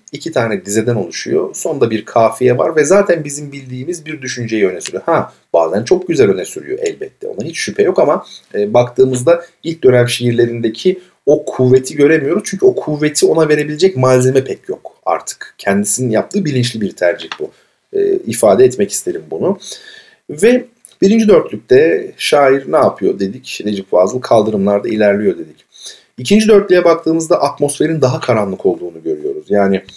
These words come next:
kara gökler kül rengi bulutlarla kapanık, evlerin bacasını kolluyor yıldırımlar. Bu gece yarısında iki kişi uyanık, biri benim, biri de uzayan kaldırımlar.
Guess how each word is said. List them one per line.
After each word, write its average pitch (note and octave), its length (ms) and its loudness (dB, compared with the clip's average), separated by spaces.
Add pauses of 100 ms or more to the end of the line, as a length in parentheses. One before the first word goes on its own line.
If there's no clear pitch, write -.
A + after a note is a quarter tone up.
(380)
kara A#2+ 240 2
gökler B2 640 2 (100)
kül B2 280 -4
rengi G2+ 320 0
bulutlarla G#2 580 -2
kapanık, - 720 -8 (200)
evlerin B2 520 -2
bacasını G#2 460 -2
kolluyor F2 560 0 (100)
yıldırımlar. G2 960 -2 (500)
Bu G#2+ 120 -8
gece G2 240 -2
yarısında F#2 680 -2
iki - 200 -18
kişi - 340 -10
uyanık, A#2+ 420 -8 (420)
biri F#2+ 280 -4
benim, G2+ 340 -6 (180)
biri G2 240 -6
de A#2 80 0
uzayan F#2+ 540 -4
kaldırımlar. D#2 760 -8